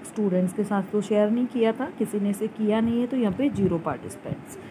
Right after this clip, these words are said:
इस तरह से आप check कर सकते हैं, next, next भी देख सकते हैं। ओके, अ,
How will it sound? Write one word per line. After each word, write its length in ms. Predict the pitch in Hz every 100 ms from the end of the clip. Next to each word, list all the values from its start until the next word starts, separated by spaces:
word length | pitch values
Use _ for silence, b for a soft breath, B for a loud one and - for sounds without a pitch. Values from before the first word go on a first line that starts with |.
| B -
इस 120 | 196
तरह 140 | 233 208
से 140 | 208
आप 80 | 220
check 260 | 220 185 185
कर 120 | 165
सकते 360 | - 160 -
हैं, 180 | 165 160
next, 280 | 170 156 -
next 340 | 160 - -
भी 60 | 175
देख 200 | 151 143
सकते 360 | - - - -
हैं। 180 | - - B B B - - 165
ओके, 340 | 165 220 269 330 - -
अ, 420 | 185 170 170